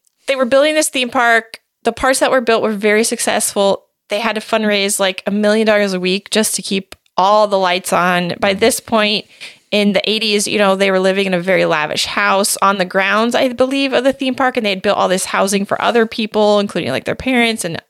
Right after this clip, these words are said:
Speaker 1: you know,
Speaker 2: Mm.
Speaker 1: teen moms and all this stuff, right?
Speaker 2: <laughs>
Speaker 1: And so, like, the lavishness of their house, I mean, Tammy Faye would be like, "Yeah, but we also built, like, five houses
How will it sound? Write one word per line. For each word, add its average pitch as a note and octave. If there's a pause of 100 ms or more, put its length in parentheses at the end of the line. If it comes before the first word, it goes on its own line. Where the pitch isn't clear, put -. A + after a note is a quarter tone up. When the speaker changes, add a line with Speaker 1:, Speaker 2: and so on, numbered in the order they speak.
Speaker 1:
you G#3
know, D3 (180)
Speaker 2:
Mm. G#3
Speaker 1:
teen G3+
moms A#3+
and G3
all C4+
this C4+
stuff, -
right? G3 (280)
Speaker 2:
<laughs> -
Speaker 1:
And C4
so, C#4 (320)
like, C#4
the C4
lavishness C#4
of C#4+
their A3+
house, A#3+ (220)
I B3
mean, A3+
Tammy A#3+
Faye A#3
would A3
be A3+
like, A3
"Yeah, A4+
but A#3+
we A#3+
also C4+
built, A#3
like, A3+
five A3+
houses A3+